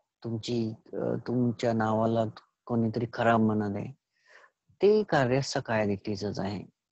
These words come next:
त्याच्याही मागं सकाळ दिठीच आहे. ठीक आहे? त्याच्यानंतर happiness, unhappiness, happiness and suffering. जर तुम्ही gain मध्ये happy आहे, तुम्ही loss मध्ये unhappy आहे,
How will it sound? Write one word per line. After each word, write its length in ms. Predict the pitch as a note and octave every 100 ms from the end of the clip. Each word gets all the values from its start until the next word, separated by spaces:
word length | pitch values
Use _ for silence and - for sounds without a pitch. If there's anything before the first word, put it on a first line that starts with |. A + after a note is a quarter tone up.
| -
त्याच्याही 320 | A#2+ D3+ D3
मागं 280 | C3 A#2+ A#2+
सकाळ 360 | A2+ G#2+ A2
दिठीच 440 | G#2 G#2 - G#2+ G2+
आहे. 200 | G2 G#2+ - _ - - _ _ _ _ _ _ -
ठीक 80 | A#2
आहे? 140 | A#2
त्याच्यानंतर 600 | G#2 A#2 C#3+ C#3+ C#3 D3
happiness, 580 | C#3 B2 A#2 C#3 C#3 C3+ B2+
unhappiness, 720 | B2 A2 A2+ A2 G2+ G2+ F2
happiness 440 | G#2+ A#2 A#2+ A2+ A#2+
and 80 | A#2
suffering. 420 | A2+ - - - - - - - - - - - - - - - - - C3+ A#2+
जर 500 | A2+ D3 F3+ A3 G#3+ E3 D3
तुम्ही 760 | D#3 E3 F3 F3+ F3+ D#3 D3+ D#3 _ _ C#3+ B2+ A#2+
gain 280 | D3+ E3 D#3
मध्ये 300 | D3+ C3+ C#3+
happy 440 | B2+ A#2 - A#2
आहे, 300 | A2 G#2+ G#2 - _ _
तुम्ही 720 | - _ C3 B2 B2 A#2+ A2+
loss 340 | A2 B2 B2+ C3
मध्ये 500 | A#2+ A2 A2+ G#2+ - - -
unhappy 600 | A#2 A#2 A2 A#2+ A2 G2+
आहे, 160 | F#2+